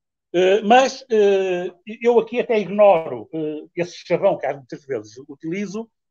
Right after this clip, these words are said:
e, e devo confessar que eu me sentiria muito satisfeito se atingíssemos a média dos países europeus neste momento. Porque numas contas que eu fiz e uma, uma simulação, eh, é evidente num cenário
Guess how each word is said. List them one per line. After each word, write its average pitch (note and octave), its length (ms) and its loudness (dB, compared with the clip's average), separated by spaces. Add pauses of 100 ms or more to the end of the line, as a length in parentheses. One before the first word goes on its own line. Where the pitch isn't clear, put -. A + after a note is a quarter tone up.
(460)
e, A#3 300 -6
e G#3+ 40 -10
devo A#3+ 240 -4
confessar G#3 560 -4
que A3 360 -8 (600)
eu A3+ 420 2
me G3+ 120 -4
sentiria F#3+ 520 -6
muito A#3 260 -6
satisfeito - 600 -6 (200)
se G#3 220 -12
atingíssemos G#3+ 840 -6 (180)
a G#3 80 2
média E3 640 -4 (520)
dos F#3+ 140 -8
países D#3+ 260 -4
europeus C#3 420 -8
neste C3+ 340 -12
momento. D3 220 -18 (1080)
Porque C4 220 -2 (180)
numas D4+ 240 0
contas F#3 320 -4
que - 80 -16
eu C3+ 80 -6
fiz A3 300 -8
e E3+ 80 -8
uma, C#3+ 240 -4
uma D3 180 -6
simulação, F#3+ 800 -2
eh, D#3+ 140 -8 (500)
é D3+ 280 -6
evidente D3+ 520 -8
num D3+ 100 -6
cenário B2+ 800 -4